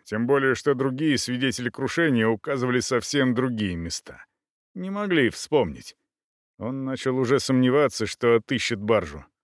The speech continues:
но приказал тем мужикам, что сидели в лодке, и дальше нырять. «Максимилиан», — говорил Волков, указывая рукой, «пусть они снова проверят всю воду от того холма и до тех ив»,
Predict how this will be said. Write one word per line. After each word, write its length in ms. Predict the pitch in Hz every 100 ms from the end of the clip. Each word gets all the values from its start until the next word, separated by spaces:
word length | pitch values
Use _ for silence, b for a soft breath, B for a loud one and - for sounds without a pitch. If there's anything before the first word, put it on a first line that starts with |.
| _
но 240 | - 123 156
приказал 500 | 156 156 143 160 143
тем 240 | 143 147
мужикам, 480 | 147 139 147 180 127
что 220 | - 107
сидели 380 | 117 120 143 165
в 120 | 120
лодке, 480 | 165 170 - 113 135
и 60 |
дальше 400 | 139 139 101 -
нырять. 480 | 85 80 - - - _ _ _ _ _ _ _ _
«Максимилиан», — 880 | 87 98 120 120 127 151 110 69 - _ _
говорил 440 | 90 110 120 117
Волков, 460 | 123 156 107 92 -
указывая 520 | 107 123 104 117 113
рукой, 420 | 117 - 90 73 _ _ _ _ _
«пусть 300 | - 120 107
они 240 | 120 117 120
снова 560 | - 107 127 127 92 78
проверят 540 | - 98 113 113 104
всю 380 | - - 131 120
воду 460 | 110 151 113 95
от 80 | 92 _ _
того 340 | 123 143 151
холма 600 | 107 123 127 135 165 151
и 160 | 123 135
до 180 | 127 127
тех 400 | - 135 110 -
ив», 260 | 113 -